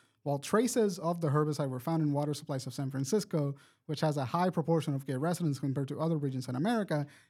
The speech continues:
it was determined that it is not a public health issue in the same study that InfoWars cites.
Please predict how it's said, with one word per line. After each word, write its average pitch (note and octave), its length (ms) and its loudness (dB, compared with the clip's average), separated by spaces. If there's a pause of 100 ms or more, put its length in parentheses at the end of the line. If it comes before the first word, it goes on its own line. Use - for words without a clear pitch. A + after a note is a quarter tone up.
it D3+ 60 0
was D3+ 140 2
determined F3+ 420 2
that D3+ 100 2
it C#3+ 100 -2
is B2 160 -6
not F#3 180 2
a - 20 0
public E3 300 0
health D#3 180 0
issue D3 240 0
in B2+ 60 2
the B2 80 -2
same D#3+ 220 0
study C#3+ 300 0
that B2+ 160 -2
InfoWars C3 500 -2
cites. - 520 -8